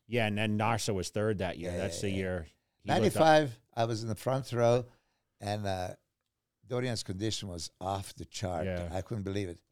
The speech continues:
Speaker 2: But let's, uh, now, this is very interesting. Do you think his quads and hamstring, I mean, uh, not ca-, calves are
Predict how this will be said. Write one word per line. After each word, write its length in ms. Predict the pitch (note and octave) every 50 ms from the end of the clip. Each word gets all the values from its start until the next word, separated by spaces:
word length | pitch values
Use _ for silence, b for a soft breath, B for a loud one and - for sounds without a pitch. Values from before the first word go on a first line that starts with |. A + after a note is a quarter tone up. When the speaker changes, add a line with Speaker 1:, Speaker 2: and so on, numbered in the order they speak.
| A2
Speaker 2:
But 360 | G#2+ C#3 C3+ G#2+ G2 - - - _ _ _ _ _ _
let's, 380 | - C3 D3 D3 - - - D3
uh, 220 | D3 C#3+ - - B2
now, 240 | B2 A#2+ A#2 A2+ A2
this 200 | A#2+ A#2 - B2+
is 60 | A2
very 220 | A2+ A#2+ A#2 A2+
interesting. 420 | A2+ A2+ - G2+ F2+ G2 F#2+ F2+ - - _ _ _ _ _ _ _ _ -
Do 60 | B2
you 140 | C3 D3 A2+
think 520 | - - D#3 C#3 A#2 G2 G2 - - - _ _ _ _ _ _ _ _ _ _ _ _ _ _ _
his 340 | _ - A#2 A2 G2+ - -
quads 1040 | - - - B2 C3 C3 B2+ B2 A2 A2 A2 A2+ C#3 C#3+ - - - - - - - _ _ _ _ -
and 220 | A2 G#2+ G#2 G#2
hamstring, 580 | G#2+ A#2+ A2 G#2+ G#2 G2 - - - E2 E2+ -
I 60 | F#2+
mean, 200 | G2 G2+ G2+ G2+
uh, 120 | G2+ G2+
not 200 | G#2 A2 A2 -
ca-, 140 | - - F#2
calves 340 | - - G#2 F#2+ G#2 F#2 G2
are 140 | E2 F2